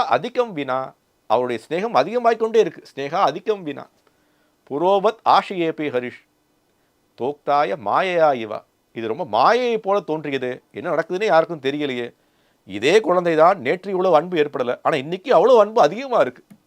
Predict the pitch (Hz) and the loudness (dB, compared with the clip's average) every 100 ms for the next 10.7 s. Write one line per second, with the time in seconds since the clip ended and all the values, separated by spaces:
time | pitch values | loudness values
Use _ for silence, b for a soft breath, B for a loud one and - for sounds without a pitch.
0 | _ _ _ _ _ _ _ _ _ _ | _ _ _ _ _ _ _ _ _ _
1 | - 92 175 156 104 _ - 107 95 151 | -14 -4 -2 0 -2 _ -8 -6 -4 -6
2 | 202 185 151 143 107 185 - 175 131 139 | -6 -8 -8 -10 -8 -10 -12 -8 -6 -6
3 | 147 147 127 120 113 139 113 123 156 170 | -8 -10 -8 -6 -6 -6 -4 -4 -6 -12
4 | _ _ _ _ _ _ _ _ _ 98 | _ _ _ _ _ _ _ _ _ -4
5 | 151 185 165 160 147 131 113 90 90 127 | -2 -4 -6 -6 -6 -6 -6 -6 -4 2
6 | 147 143 143 196 - _ _ _ _ - | 6 6 6 -2 -10 _ _ _ _ -12
7 | 120 117 107 92 143 208 190 160 180 - | -10 -6 -6 -2 0 4 4 4 0 -10
8 | _ _ _ _ 101 151 196 165 135 208 | _ _ _ _ -4 -2 2 2 2 2
9 | 202 202 151 143 160 131 127 120 113 117 | 0 -2 -6 -6 -8 -8 -8 -4 -2 0
10 | 190 120 120 110 98 101 | 0 0 -2 -8 -12 -12